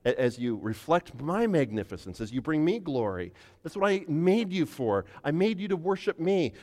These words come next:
But when we start substituting other things and putting in our own rules and twisting the rules, we go down this path that leads us into sin. Well, the woman saw that the tree was good for food and that it was the delight to the eyes and that the tree was to be desired to make one wise.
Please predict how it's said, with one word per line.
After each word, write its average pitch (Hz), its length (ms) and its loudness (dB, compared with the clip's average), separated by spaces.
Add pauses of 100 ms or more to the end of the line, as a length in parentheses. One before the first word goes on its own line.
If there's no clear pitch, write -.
(120)
But - 80 -4
when 160 200 4
we 220 100 4
start 202 280 0
substituting 175 560 2
other 185 200 4
things 143 340 2
and 143 100 0
putting 165 260 4
in 151 120 6
our 147 160 6
own 190 200 6
rules 135 360 2
and 139 100 0
twisting 180 440 0
the 127 80 0
rules, 123 480 2 (1600)
we 117 220 -6
go 127 100 -4
down 147 180 4
this 123 120 0
path 120 480 2
that 92 140 -2
leads 110 240 -4
us 101 120 -8
into 98 200 -2
sin. 85 340 -6 (2500)
Well, 131 340 8
the 120 80 0
woman 156 340 6
saw 147 360 4
that 127 160 0
the 120 80 -4
tree 143 260 -4
was 117 160 -2
good 131 280 2
for 131 120 -4
food 143 380 0
and 123 100 2
that 120 80 0
it 117 80 -2
was 113 140 0
the 117 120 2
delight 117 500 6
to 120 80 -6
the 110 180 2
eyes 127 340 4
and 117 80 -2
that 107 100 -4
the 104 80 -8
tree 147 300 -4
was 127 160 -4
to 107 80 -10
be 113 80 0
desired 120 540 2
to 120 60 -6
make 127 200 0
one 127 200 0
wise. 123 460 2